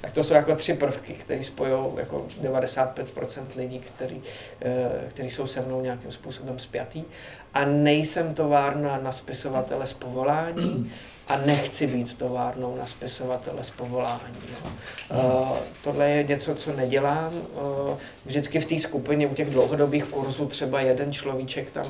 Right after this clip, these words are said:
takovej je a to je v pořádku, eh, ale jako abych tam bylo osmdesát procent, eh, tak, tak to ne. Eh,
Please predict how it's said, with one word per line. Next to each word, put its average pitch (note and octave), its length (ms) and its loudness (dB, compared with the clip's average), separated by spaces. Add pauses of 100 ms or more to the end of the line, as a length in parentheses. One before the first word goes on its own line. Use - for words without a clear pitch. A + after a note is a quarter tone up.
(140)
takovej C#3 440 -2
je B2+ 240 2 (340)
a D#3+ 80 2
to D#3+ 80 4
je D3+ 60 8
v D3+ 40 2
pořádku, C#3 680 2 (380)
eh, - 40 -2 (180)
ale C#3 160 2
jako C#3 200 -4
abych C#3 280 0
tam C#3+ 220 0
bylo C3+ 380 -2
osmdesát C#3 640 -6
procent, C3 560 -2 (460)
eh, - 40 -6 (800)
tak, C3 220 -6
tak C3 180 -8
to C3+ 140 -6
ne. B2+ 260 -2 (400)
Eh, B2 40 -6